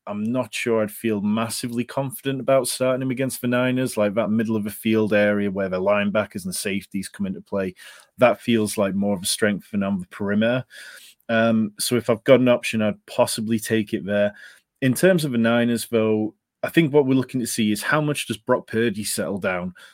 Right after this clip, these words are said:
We saw before the bye,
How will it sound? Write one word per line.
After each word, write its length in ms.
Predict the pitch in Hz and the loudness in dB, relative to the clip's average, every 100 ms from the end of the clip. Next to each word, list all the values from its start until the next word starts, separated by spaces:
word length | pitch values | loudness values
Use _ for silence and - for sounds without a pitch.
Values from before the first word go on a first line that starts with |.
| _ | _
We 140 | 110 110 | -2 -2
saw 500 | - 123 120 117 107 _ | 0 2 4 2 0 _
before 720 | 113 - 131 139 135 127 117 - | -8 -2 2 4 4 2 0 -4
the 180 | 107 101 | -10 -2
bye, 440 | 110 107 113 123 | 0 0 0 -2